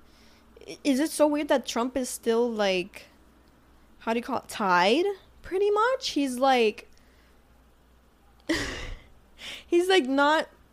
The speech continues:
challenged at all. Like, there's people that really, really, really want him to stay president for the next four years. Um,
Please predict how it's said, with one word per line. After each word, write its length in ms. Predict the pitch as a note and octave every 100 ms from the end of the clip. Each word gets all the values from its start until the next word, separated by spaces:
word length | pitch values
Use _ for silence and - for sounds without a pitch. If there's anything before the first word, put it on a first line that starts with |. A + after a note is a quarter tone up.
| -
challenged 640 | - C4+ D4+ C#4 C4 A#3+
at 140 | G#3+ A3
all. 320 | A3+ D#4+ B3
Like, 280 | G3+ G3 G3
there's 260 | A3 B3
people 360 | - D4 C#4+ C#4
that 200 | B3 G3+
really, 440 | G#3 A3+ F4 D#4+
really, 400 | B3+ A3+ C#4 D4
really 400 | C4 A#3+ C4+ C4+
want 300 | A#3+ A#3 A#3+
him 160 | B3+ B3
to 100 | G#3+
stay 320 | - A3 G#3
president 540 | - G#3 G#3+ G#3 F3 E3
for 100 | E3
the 80 |
next 220 | E3 D#3+ -
four 160 | E3+
years. 280 | E3+ E3+ E3 - - - - -
Um, 760 | - A#3 A#3+ A3+ G#3+ F#3+ F3 A#3